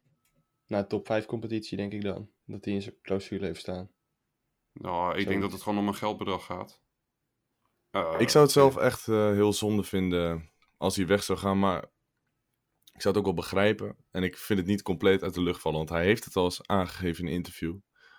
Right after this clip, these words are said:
Speaker 3: Nou heeft Huiberts als counterargument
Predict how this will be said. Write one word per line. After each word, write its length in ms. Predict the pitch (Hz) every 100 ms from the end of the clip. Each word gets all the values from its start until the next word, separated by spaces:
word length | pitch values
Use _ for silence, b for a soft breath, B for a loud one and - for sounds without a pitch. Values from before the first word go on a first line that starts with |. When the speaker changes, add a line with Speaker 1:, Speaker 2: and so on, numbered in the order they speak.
| b
Speaker 3:
Nou 140 | - 87
heeft 100 | -
Huiberts 640 | 90 95 85 80 - - _
als 460 | - 82 78 - _ _ _ _ -
counterargument 920 | 101 98 80 90 85 87 85 -